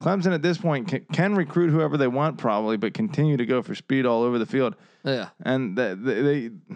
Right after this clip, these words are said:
Speaker 1: a team that's ready for that and that has speed that can match, I mean, shoot, it happens all the time. Speaking of App State, back in the day, caught Michigan
Speaker 2: Yeah.
Speaker 1: because they had a few guys that could run with them.
Speaker 2: Yeah,
Speaker 1: You
Speaker 2: Satter-,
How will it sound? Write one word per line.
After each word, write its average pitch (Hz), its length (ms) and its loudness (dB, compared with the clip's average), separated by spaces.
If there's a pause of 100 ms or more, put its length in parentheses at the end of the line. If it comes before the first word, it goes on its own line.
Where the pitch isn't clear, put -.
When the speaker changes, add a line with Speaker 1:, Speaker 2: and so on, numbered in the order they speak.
(420)
Speaker 1:
a 135 100 0
team 214 260 0
that's 208 180 0
ready 196 180 4
for 180 140 -2
that 143 440 0
and 135 220 0
that 135 120 0
has 151 240 2
speed 160 300 2
that 131 140 0
can 135 120 -2
match, 156 300 0
I 143 80 0
mean, 170 160 2
shoot, 247 360 2 (800)
it 139 140 0
happens 175 320 2
all 180 120 2
the 180 80 0
time. 160 400 0
Speaking 170 360 0
of 156 60 0
App 151 240 0
State, 175 440 0 (380)
back 123 260 -2
in 127 180 0
the 120 60 -2
day, 127 360 2 (460)
caught 151 220 0
Michigan 165 540 -2
Speaker 2:
Yeah. 180 160 2
Speaker 1:
because 123 160 2
they 127 100 2
had 127 140 2
a 117 40 -6
few 156 280 2
guys 160 260 2
that 156 120 0
could 156 120 0
run 160 220 0
with 90 100 -6
them. 87 160 -8
Speaker 2:
Yeah, 135 280 -2
Speaker 1:
You - 40 -16
Speaker 2:
Satter-, 113 200 0